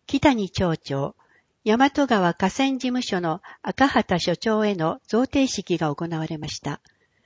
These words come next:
この切手は奈良県中和地区エリア内の郵便局百二局をはじめ、町内の簡易郵便局三局、および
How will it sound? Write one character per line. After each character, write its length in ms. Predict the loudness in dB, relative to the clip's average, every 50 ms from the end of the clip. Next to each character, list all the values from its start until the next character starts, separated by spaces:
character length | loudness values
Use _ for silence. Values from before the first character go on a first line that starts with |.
| _ _ _ _ _ _ _ _ _ _
こ 120 | -4 0 0
の 100 | 2 0
切 200 | 0 -2 -6 -6
手 200 | _ 0 0 2
は 260 | 4 2 2 0 -2 _ _ -2
奈 260 | 0 2 4 4 2
良 60 | 2
県 300 | 0 0 0 0 0 -4 _ _ _ _ _ _
中 220 | -2 0 2 2
和 160 | 4 2 2
地 160 | 0 -4 -10 -6
区 300 | -2 0 0 0 -2 _
エ 100 | 0 0
リ 160 | 2 4 4
ア 80 | 4 2
内 280 | 2 0 0 0 0
の 200 | -2 -2 -2 -4 -6 _
郵 220 | -2 0 2 2
便 240 | 2 2 0 0 -2
局 460 | -2 -2 -4 -2 -2 -2 -2 -2 -4 _ -18 -20 -20 -20 -8 -4
百 240 | -2 -2 0 0 0
二 160 | 0 0 0
局 300 | 0 -2 -2 -2 -2 -2
を 60 | -2
は 120 | 0 -2 -2
じ 140 | -4 -4 -4
め、 260 | -2 -2 -2 -4 -6 _ _ _
町 240 | -2 2 2 2 2
内 300 | 2 0 0 0 0 0
の 220 | 0 -2 -2 -4 -4
簡 200 | 0 2 2 2
易 280 | 4 2 2 2 2 2
郵 120 | 0 0
便 200 | 0 -2 -2 -2
局 340 | -4 -4 -4 -4 -4 -6 -6
三 300 | -4 -2 0 0 0 -2
局、 460 | -4 -6 -6 -4 -4 -4 -4 -4 -6 -10 -20 -20 -20 -20 -12 _ 0
お 80 | 2
よ 140 | 2 4 4
び 220 | 2 0 -2 -2